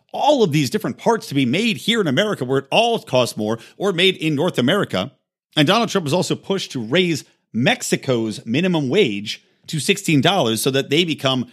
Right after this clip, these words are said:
competitive, quote unquote, competitive with the United States, rather than, of course, keeping their advantage with cheaper labor to provide a specific type of product to our society in which everybody wins, the Mexicans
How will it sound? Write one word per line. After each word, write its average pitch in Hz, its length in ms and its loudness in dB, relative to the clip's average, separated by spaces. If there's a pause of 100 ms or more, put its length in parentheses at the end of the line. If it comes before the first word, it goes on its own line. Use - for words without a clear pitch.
(160)
competitive, 143 720 0
quote 123 160 -4
unquote, 139 340 -4
competitive 151 560 -2
with 131 120 -8
the 143 60 -6
United 127 300 -2
States, 147 380 0 (360)
rather 156 280 4
than, 143 140 4
of 127 140 -2
course, 135 320 0 (580)
keeping 175 340 0
their 143 140 2
advantage 131 580 0
with 110 120 -6
cheaper 147 340 -2
labor 127 360 2
to - 120 -12
provide 127 480 0
a 123 80 -2
specific - 560 -4
type 135 220 -2
of - 160 -8
product 143 520 -4
to 151 360 -2
our 151 240 2
society 139 840 0 (220)
in 147 160 0
which 143 260 -4 (180)
everybody 185 520 2
wins, 151 420 -2
the 156 100 0
Mexicans 196 600 -4